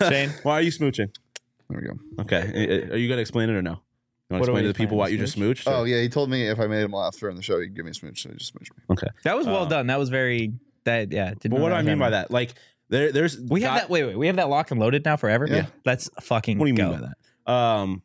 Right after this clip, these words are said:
Speaker 1: It's gonna get used so often.
Speaker 2: like, we, uh, we talked about on the defensive side with, with Romney, um,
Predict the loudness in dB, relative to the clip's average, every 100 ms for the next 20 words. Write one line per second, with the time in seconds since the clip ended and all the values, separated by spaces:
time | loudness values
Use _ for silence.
0 | -12 -4 -2 -2 -4 -2 -2 -2 -2 -2
1 | 0 -2 0 0 2 2 2 2 2 2
2 | 0 0 -2 2 2 0 0 2 2 0
3 | -4 -4 -2 0 0 0 -6 -10 -4 0
4 | 2 0 -6 -16 -18